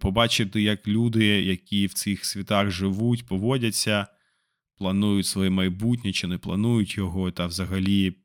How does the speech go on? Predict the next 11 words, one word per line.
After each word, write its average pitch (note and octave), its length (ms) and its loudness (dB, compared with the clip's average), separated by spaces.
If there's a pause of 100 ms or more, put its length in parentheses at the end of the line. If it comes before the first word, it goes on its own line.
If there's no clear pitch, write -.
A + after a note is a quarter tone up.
(720)
кардинально G2 640 2
відрізняються F#2+ 760 0
один E2 220 -6
від E2 140 -6
одного. - 460 -10 (1160)
Я C#3 160 0
сподіваюся, B2+ 520 2
це A#2 80 -2
було A#2 160 2
вам A2+ 140 0
цікаво. A#2 600 2